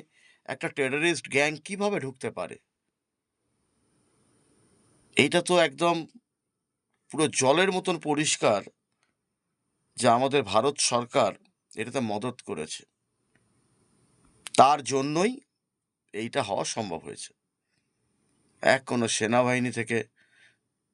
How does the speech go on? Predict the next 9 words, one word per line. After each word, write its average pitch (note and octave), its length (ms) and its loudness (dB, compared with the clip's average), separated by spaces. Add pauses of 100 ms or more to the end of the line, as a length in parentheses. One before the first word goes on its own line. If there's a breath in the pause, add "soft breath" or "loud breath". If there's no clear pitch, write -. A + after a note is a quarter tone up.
(640)
ওরা G2+ 180 2 (880)
ভেতরে G2+ 360 -4
ভেতরে G#2+ 280 0
এদেরকে G2+ 280 -2 (100)
পাস G2 240 -4
করিয়ে G#2 340 -6
দিয়েছে। G2 320 -6 (2000 loud breath)
আইদার B2+ 280 4
এটাও D#3 260 2